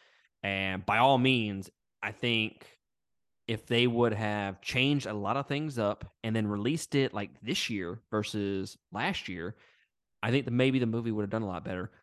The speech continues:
because, like you said, we are comparing it to Top Gun Maverick, and Top Gun Maverick, for all intent and purposes,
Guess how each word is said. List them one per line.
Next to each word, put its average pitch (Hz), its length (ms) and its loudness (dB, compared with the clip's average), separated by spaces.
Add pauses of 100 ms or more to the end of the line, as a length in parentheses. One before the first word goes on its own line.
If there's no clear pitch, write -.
(120)
because, 107 300 -4 (140)
like 110 160 -4
you 113 60 -4
said, 104 340 0 (340)
we 131 220 4
are 131 240 4
comparing 101 460 -4
it - 180 -10
to 95 220 -6
Top - 280 -6
Gun 92 160 -10
Maverick, 90 480 -8
and 95 400 -8
Top 127 220 -2
Gun 123 160 0
Maverick, 110 540 -2 (1600)
for 107 80 -6
all 117 80 0
intent 143 220 0
and 113 80 -8
purposes, 131 580 0